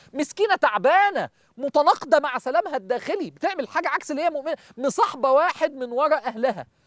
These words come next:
واحد بيخون مراته، واحدة بتخون جوزها، مش ممكن تكون في سلام. أول ما عمل كده فقد السلام، كأن السلام حاجة جواك ربنا مديها لك، وصلاتك وعبادتك ودينك كلهم بيساعدوك عليها يومياً، وصلاتك على الرسول وقراية القرآن كله، كله، كله بيظبط السلام،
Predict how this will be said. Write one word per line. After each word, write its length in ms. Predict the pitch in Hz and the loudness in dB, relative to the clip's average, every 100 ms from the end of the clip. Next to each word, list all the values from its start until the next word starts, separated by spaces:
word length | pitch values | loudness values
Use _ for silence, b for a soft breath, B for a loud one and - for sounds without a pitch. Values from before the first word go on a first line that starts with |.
| b b | b b
واحد 440 | 214 302 381 - 302 | 2 4 2 -2 -10
بيخون 720 | 202 240 214 247 359 359 320 | -8 -10 -8 -2 0 -2 -2
مراته، 400 | 285 285 277 240 | 0 2 2 2
واحدة 340 | 302 381 381 | 0 0 0
بتخون 640 | 294 - - 311 359 339 | 0 -2 -6 -4 -4 -4
جوزها، 380 | 262 349 311 214 | -2 -2 0 -2
مش 220 | 214 311 | -2 -4
ممكن 340 | 240 427 349 302 | 0 0 0 -4
تكون 240 | 294 381 | -4 -8
في 80 | 302 | -6
سلام. 320 | 254 294 370 - b b b b - | -2 2 2 0 b b b b 2
أول 300 | 403 440 381 | 4 6 4
ما 80 | 285 | 2
عمل 220 | 349 330 | 0 0
كده 200 | - 392 | 0 0
فقد 300 | 302 - 240 | 0 0 -4
السلام، 400 | 185 - 131 107 98 _ _ _ _ _ _ - | -4 -8 -8 -8 _ _ _ _ _ _ _ -6
كأن 280 | 226 349 | -4 -4
السلام 360 | 269 - 226 254 | -4 -2 0 0
حاجة 200 | - 285 | 0 0
جواك 460 | 190 202 247 339 - b b | 0 2 2 2 -2 b b
ربنا 320 | 214 185 294 | -6 -2 0
مديها 300 | 240 175 202 | 0 0 2
لك، 140 | 185 B B | 0 B B
وصلاتك 600 | 320 330 330 403 - 285 | -2 0 4 4 4 0
وعبادتك 500 | 294 269 466 - - | 0 -2 -4 -4 -4
ودينك 380 | 277 294 427 415 | -4 -6 -6 -6
كلهم 400 | - 269 427 392 | -2 2 4 4
بيساعدوك 480 | 302 - 233 330 - | 2 -4 -2 -2 -2
عليها 260 | 254 392 277 | -2 0 2
يومياً، 400 | 277 277 294 202 B B | 2 2 -4 -6 B B
وصلاتك 480 | 359 392 453 453 277 | -2 0 0 0 0
على 140 | 330 | 0
الرسول 320 | 302 302 392 | 2 0 -2
وقراية 320 | 330 311 370 - | -4 -2 -2 -2
القرآن 360 | 330 359 349 - | -6 -4 -4 2
كله، 260 | 466 392 | 0 2
كله، 240 | - 440 359 | -2 -2 -2
كله 280 | - 403 339 | -2 0 0
بيظبط 440 | 277 311 320 - | 2 0 2 -2
السلام، 460 | 202 214 170 120 | -2 -4 -2 -4